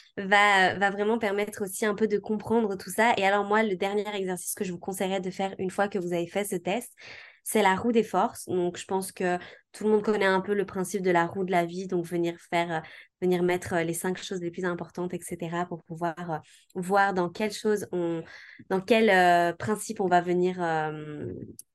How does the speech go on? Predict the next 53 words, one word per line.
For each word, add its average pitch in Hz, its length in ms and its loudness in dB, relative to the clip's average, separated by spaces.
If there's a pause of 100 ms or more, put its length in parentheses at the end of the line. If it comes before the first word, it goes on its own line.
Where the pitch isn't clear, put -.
(180)
faire 196 280 0
le 185 80 2
plus 233 180 0
attention. 190 440 -2 (460)
La 202 100 4
roue 233 120 4
des 240 100 6
forces, 233 240 0
c'est 214 80 -2
la 175 80 2
même 170 140 0
chose, 175 300 -10 (120)
sauf 190 220 -6
qu'on 190 120 -6
va 185 140 4
venir 185 320 0
mettre, 190 320 -2
euh, 170 80 0
nos 170 120 -2
cinq 214 400 -4
forces 190 420 -4 (280)
signatures. 190 600 -2
Donc, 180 140 0
c'est - 120 -4
les 185 80 2
cinq 208 240 -4
forces 208 240 -4
qui - 160 -10
vont 180 100 0
être 180 160 -4 (140)
mises 190 500 -6
en 175 140 -4
premier 196 560 -2 (340)
dans, 180 720 0 (560)
dans 170 320 -6
la, 160 420 -4
dans 160 120 -4
le 165 80 -2
résultat 196 420 2
du 175 140 -4
test. 214 360 -4 (600)
Et 226 120 6
alors, 208 400 6
une 208 80 4
fois 226 160 4
que 220 120 -4
ça, 202 200 0
c'est 190 140 -8
fait, 196 200 0
vous 185 200 -2
allez 175 200 4
les 196 160 -2
noter 175 460 -4